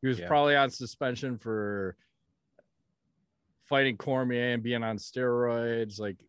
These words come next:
Speaker 1: a, a positive steroid test, and then he goes off the rails and fucking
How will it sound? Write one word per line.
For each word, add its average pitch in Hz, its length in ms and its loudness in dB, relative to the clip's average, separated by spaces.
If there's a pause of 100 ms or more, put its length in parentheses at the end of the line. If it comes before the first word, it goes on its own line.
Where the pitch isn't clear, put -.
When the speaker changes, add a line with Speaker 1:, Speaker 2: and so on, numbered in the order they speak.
Speaker 1:
a, 101 220 -6
a 92 300 -16
positive 120 420 -4
steroid 120 500 -2
test, 110 400 -4
and 110 120 -6
then 110 100 -6
he 113 60 -6
goes 113 220 -2
off 113 220 -4
the 117 100 -6
rails 107 440 -4
and 98 220 -10 (840)
fucking 104 840 -6